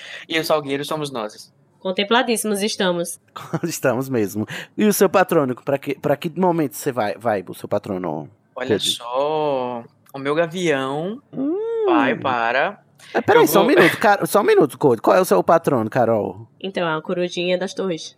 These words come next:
Speaker 3: Ah, é muito
Speaker 1: Oh,
Speaker 3: bonitinha.
Speaker 1: que lindo.
Speaker 3: Fofos.
Speaker 1: Então, o meu patrono vai bater as asas e vai pra aquele momento. Na realidade, não é só um. É pro momento, em todos os momentos que eu achei legal que teve foreshadowing nesse episódio, nesse capítulo,
Speaker 3: Uhum.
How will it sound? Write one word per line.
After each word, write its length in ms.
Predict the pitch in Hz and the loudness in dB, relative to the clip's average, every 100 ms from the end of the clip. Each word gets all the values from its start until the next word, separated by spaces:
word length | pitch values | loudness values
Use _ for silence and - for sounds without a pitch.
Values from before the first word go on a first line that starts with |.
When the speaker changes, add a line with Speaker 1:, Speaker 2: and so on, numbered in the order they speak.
| _ | _
Speaker 3:
Ah, 160 | 135 156 | 0 2
é 40 | |
muito 240 | 160 127 135 | 2 0 2
Speaker 1:
Oh, 60 | |
Speaker 3:
bonitinha. 720 | 160 185 - - 90 80 82 90 - | 4 2 0 -6 -8 -12 -16 -18 -18
Speaker 1:
que 60 | |
lindo. 340 | 202 151 139 123 _ _ _ - - | -14 -14 -16 -18 _ _ _ -20 -10
Speaker 3:
Fofos. 220 | - 98 | -4 -2
Speaker 1:
Então, 200 | 196 127 113 - _ _ - | -2 -4 -6 -10 _ _ -10
o 60 | 143 | -4
meu 100 | 143 | -2
patrono 340 | - 143 151 | -2 -4 -4
vai 640 | 131 127 123 123 127 135 139 | -4 0 2 2 2 -2 -6
bater 240 | 135 135 | -4 -2
as 140 | 131 | -2
asas 320 | 123 120 131 127 | -2 -2 -6 -8
e 60 | |
vai 160 | 127 123 | -4 -4
pra 80 | 127 | -4
aquele 220 | - 160 | -6 -6
momento. 360 | 165 143 131 - | -6 -6 -6 -4
Na 60 | |
realidade, 280 | 170 175 170 | -2 0 0
não 80 | 170 | -2
é 60 | 165 | -2
só 200 | 220 185 | -2 -2
um. 160 | 120 - _ | -6 -12 _
É 100 | - | -6
pro 140 | 139 147 | -4 -2
momento, 540 | 143 135 160 170 131 - - | -2 0 -2 -4 -10 -12 -12
em 80 | 143 | -6
todos 200 | 185 214 | -6 -4
os 60 | |
momentos 260 | 214 185 - | -4 -4 -2
que 60 | |
eu 40 | 175 | -2
achei 180 | 165 160 | 0 -2
legal 180 | 147 | -2
que 60 | 151 | -2
teve 160 | 156 151 | -8 -6
foreshadowing 800 | - 165 170 135 135 135 127 | -2 -2 0 0 0 -2 -6
nesse 280 | 123 120 131 | -8 -10 -10
episódio, 760 | 117 135 127 110 117 127 127 147 - | -10 -10 -4 -2 0 -2 -6 -14 -10
nesse 200 | 135 135 | -10 -4
capítulo, 420 | 131 127 120 | -4 -4 -6
Speaker 3:
Uhum. 60 | 110 | -6